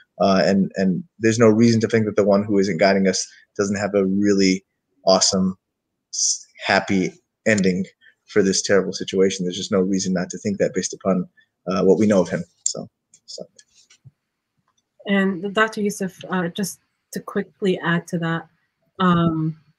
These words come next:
Speaker 2: I wanted to also remind peop-, uh, re-, remind our viewers that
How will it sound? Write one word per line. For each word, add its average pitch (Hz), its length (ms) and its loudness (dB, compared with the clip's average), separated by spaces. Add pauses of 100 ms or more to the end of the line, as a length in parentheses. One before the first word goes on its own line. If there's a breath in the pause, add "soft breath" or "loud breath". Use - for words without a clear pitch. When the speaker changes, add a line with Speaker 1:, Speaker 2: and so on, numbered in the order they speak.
Speaker 2:
I 190 100 2
wanted 202 300 0
to - 60 -2
also 196 260 -2
remind 175 640 2 (480)
peop-, 185 200 -6 (140)
uh, 170 120 0
re-, 180 420 -2
remind 196 340 2
our 185 80 2
viewers 175 480 0
that 170 280 -4